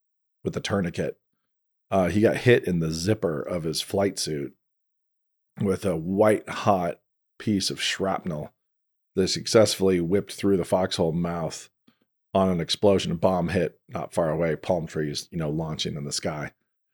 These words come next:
And a white hot piece of bomb shrapnel curved into the foxhole and drilled him center chest, uh, exactly on the zipper of his flight suit.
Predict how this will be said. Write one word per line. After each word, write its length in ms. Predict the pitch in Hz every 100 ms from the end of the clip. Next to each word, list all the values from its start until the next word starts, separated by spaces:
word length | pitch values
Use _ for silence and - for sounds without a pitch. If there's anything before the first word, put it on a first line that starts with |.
| _ _
And 120 | 98
a 60 | 92
white 320 | 90 117 113
hot 220 | 117 95
piece 240 | 113 104 -
of 240 | 104 101
bomb 260 | 107 117 120
shrapnel 640 | - 98 82 85 76 - _ _ _ _
curved 540 | - - 127 127 110 -
into 300 | 127 120 117
the 100 | 107
foxhole 560 | 101 107 - 95 85
and 180 | 87 85
drilled 400 | 80 101 104 101
him 360 | 98 80 76 -
center 380 | - 113 104 85
chest, 580 | - 104 90 73 - - _ _ _ _ _ _ _
uh, 220 | 107 90 80 -
exactly 680 | 98 95 - 107 101 107
on 160 | 98 85
the 100 | 85
zipper 320 | 87 85 82
of 80 | 78
his 120 | 73
flight 300 | - 78 58
suit. 260 | - 67